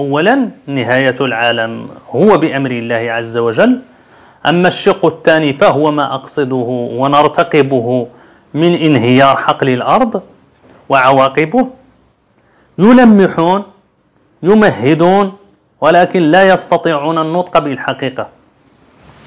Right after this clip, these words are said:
ولا تنتظروا منهم الاعتراف أبت-، بتاتا حتى لو ظهر السبب وبان للعيان. آه، أيها السادة، من متابعتنا للرابط البديل يحصل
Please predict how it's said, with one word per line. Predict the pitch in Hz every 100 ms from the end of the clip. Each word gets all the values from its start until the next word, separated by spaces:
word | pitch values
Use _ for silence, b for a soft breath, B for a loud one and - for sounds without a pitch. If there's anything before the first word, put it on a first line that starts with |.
| -
ولا | 247 262 247
تنتظروا | 254 233 233 220 220 220
منهم | 220 196 185
الاعتراف | 190 160 160 160 175 170 175 170
أبت-، | 147 139 135 143
بتاتا | 147 131 127 131 131 143 147 143 143 B B B
حتى | - 175 - 190 170
لو | 170 160 143
ظهر | 175 - -
السبب | 151 - 165 160 147
وبان | 147 147 131 127 143
للعيان. | 139 135 127 123 127 135 139 139 135 B B B B -
آه، | 98 104 101 - - - - 160
أيها | 180 175 151
السادة، | 160 - 170 160 160 - - -
من | 175 196 185
متابعتنا | 180 196 180 151 151 160 165 151
للرابط | 147 139 151 156 147 143
البديل | 139 131 127 135 143 135
يحصل | 131 - - 139 139 127